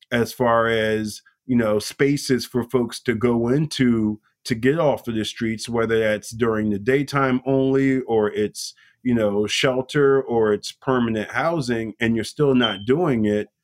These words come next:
and it's been years and years and years, then how close are you to actually wanting the,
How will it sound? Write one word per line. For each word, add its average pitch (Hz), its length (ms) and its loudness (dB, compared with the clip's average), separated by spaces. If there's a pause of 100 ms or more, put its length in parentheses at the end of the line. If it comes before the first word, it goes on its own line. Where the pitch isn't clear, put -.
(260)
and 113 160 0
it's 107 140 -6
been 113 240 0
years 120 300 2
and 113 140 -2
years 110 340 -2
and 107 180 0
years, 120 600 0 (280)
then 123 200 4
how 131 360 2
close 139 460 0
are 113 200 2
you 110 460 0
to 110 260 -4
actually 107 580 -2
wanting 104 680 0
the, 98 440 -4